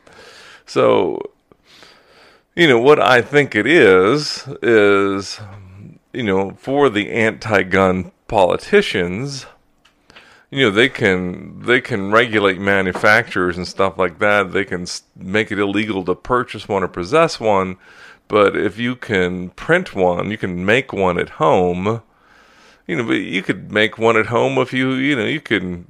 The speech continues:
you can, uh, you can make your own, you know, um, gosh, what's,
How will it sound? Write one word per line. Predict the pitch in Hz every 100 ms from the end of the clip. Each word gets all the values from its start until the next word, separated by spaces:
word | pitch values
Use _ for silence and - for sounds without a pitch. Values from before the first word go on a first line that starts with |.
| -
you | 113
can, | 127 - 95 90
uh, | 90 87 87 85 - _ _ _ _ _ _ - _ _
you | - 90 135
can | 135 104
make | 101 113 113
your | 107 104
own, | 98 98 92 92 78 73 - - _ _ -
you | 110
know, | 95 90 90 90
um, | 92 90 87 87 85 - -
gosh, | 101 92 87
what's, | 104 92